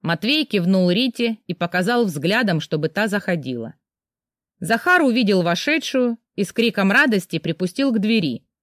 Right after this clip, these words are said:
но тут же был остановлен огромной рукой отца и усажен на колено. Несколько движений, и ребенок замер, зачарованно глядя в монитор. Раздалась веселая музыка, Захар восторженно захлопал в ладошки и взвизгнул.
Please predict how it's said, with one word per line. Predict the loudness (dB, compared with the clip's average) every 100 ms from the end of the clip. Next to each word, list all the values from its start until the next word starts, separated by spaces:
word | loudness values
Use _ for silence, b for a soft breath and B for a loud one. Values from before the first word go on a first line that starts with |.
| _ -4
но | -2 -2
тут | 0 0
же | 2 2
был | 2 0
остановлен | 0 -2 0 2 2 0 0
огромной | 0 2 2 2 2
рукой | 0 0 0
отца | 0 -6 -6 -8 -8 -10 _ _ -8
и | -4
усажен | -4 -2 -2 0 0
на | 0
колено. | -2 -2 -4 -8 -14 _ _ _ _ _ _ _ -2
Несколько | 0 0 0 -4 -2 -2
движений, | -2 0 0 2 2 2 -2
и | -4 -4
ребенок | 0 2 2 0
замер, | 0 0 0 0 -4 -8 _
зачарованно | -8 -4 -2 0 2 2 2
глядя | 2 0 0 0
в | -2
монитор. | -2 -2 -4 -6 -6 -10 _ _ _ _ _ _ -4
Раздалась | -2 0 2 2 0
веселая | -4 0 2 2 2
музыка, | 2 2 0 -2 -2 -4 -6 _ _ _
Захар | -6 0 2 2
восторженно | 0 -2 -2 0 0 0
захлопал | 0 0 -2 0 0
в | 0
ладошки | 0 0 -2 -4 -6
и | -2 -2
взвизгнул. | -2 -2 -2 -4 -6 -8 -8